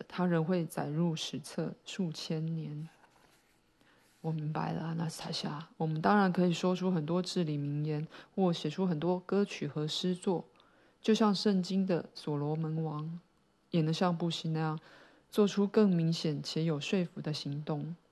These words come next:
向这个世界宣誓：所有人看我吧，我虽然富有，握有统治世界最强国的至高权力，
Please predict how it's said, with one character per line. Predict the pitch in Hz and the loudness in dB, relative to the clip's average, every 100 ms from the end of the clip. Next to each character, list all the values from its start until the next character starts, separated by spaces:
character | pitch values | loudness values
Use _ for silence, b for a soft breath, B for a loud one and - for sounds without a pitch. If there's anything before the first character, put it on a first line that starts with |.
| _ _ - | _ _ -10
向 | - 185 170 165 | 0 2 2 0
这 | 185 | 0
个 | |
世 | 175 196 | 0 0
界 | 175 180 | 2 0
宣 | 165 180 175 | 2 0 0
誓： | - - 208 - _ b b b b _ _ _ _ | -2 -6 -10 -14 _ b b b b _ _ _ _
所 | - - | -6 4
有 | 185 196 | 6 6
人 | 160 151 | 4 2
看 | 160 190 165 | 0 0 0
我 | 143 | -2
吧， | - 170 - 165 - | -4 -6 -6 -10 -8
我 | 151 | -4
虽 | 156 202 | 0 4
然 | 190 175 | 4 2
富 | - 214 | 0 0
有， | 156 147 - - _ _ _ - | 2 -2 -6 -16 _ _ _ 4
握 | 196 | 6
有 | 165 | 6
统 | 156 151 | 4 -4
治 | 147 190 | 0 0
世 | 175 185 | 2 2
界 | 190 | 2
最 | 180 202 | 2 2
强 | 190 165 160 | 2 0 -2
国 | 156 | -2
的 | 151 | -2
至 | 156 185 | -2 -4
高 | 175 175 | 0 0
权 | 180 - 156 151 | 0 -4 -6 -6
力， | 165 156 | -6 -6